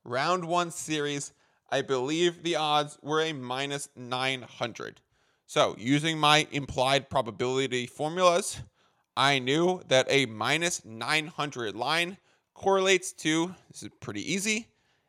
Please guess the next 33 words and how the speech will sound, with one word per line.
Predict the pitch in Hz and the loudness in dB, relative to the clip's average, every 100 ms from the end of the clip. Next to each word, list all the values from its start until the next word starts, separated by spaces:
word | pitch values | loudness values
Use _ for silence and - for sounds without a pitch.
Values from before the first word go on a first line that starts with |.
| _ 165 | _ 0
a | 196 | 0
ninety | 170 123 139 175 190 185 185 | 0 -2 0 0 0 -2 -4
percent | - 185 - 170 165 - | -4 -6 -2 -2 -2 -4
implied | 151 143 143 143 147 - | -10 -2 4 4 4 2
probability | 147 139 117 117 117 120 139 _ _ _ _ _ _ _ _ | -2 0 0 0 0 -2 -4 _ _ _ _ _ _ _ _
that | 135 127 | -2 -2
the | |
Nuggets | 131 120 131 131 131 - | -2 0 2 2 -4 -6
were | 131 | -6
going | 120 120 123 | -2 -2 -4
to | - | -8
take | - 110 | -8 -8
the | - | -8
series. | - 117 87 - - - | -8 -4 -6 -8 -16 -14
So | - 139 65 - _ _ _ _ _ _ _ _ _ _ _ _ _ | 0 0 0 -10 _ _ _ _ _ _ _ _ _ _ _ _ _
at | 135 143 139 | 4 4 2
that | 139 185 185 | 4 4 4
point, | - 233 202 185 - - _ - | 0 4 4 4 -4 -18 _ 0
I | 165 | 2
was | 165 131 | 0 -4
very | 123 160 180 185 - - | 2 4 6 4 0 4
unconcerned | 160 190 - 202 - 208 175 160 151 - _ _ _ | 4 4 -4 -6 -4 -2 0 -2 -4 -14 _ _ _
with | 139 143 | -2 -2
starting | - 151 143 147 | 2 6 6 6
to | 143 | -2
hedge. | 135 117 - | -2 0 -2
If | 107 | -6
you're | 143 | -4
gonna | 180 196 | 0 0
hedge | 160 160 170 165 | -2 4 4 4
a | 165 | -4
futures | - 165 175 175 | -6 -2 -2 -2
ticket | 185 185 196 | -2 2 2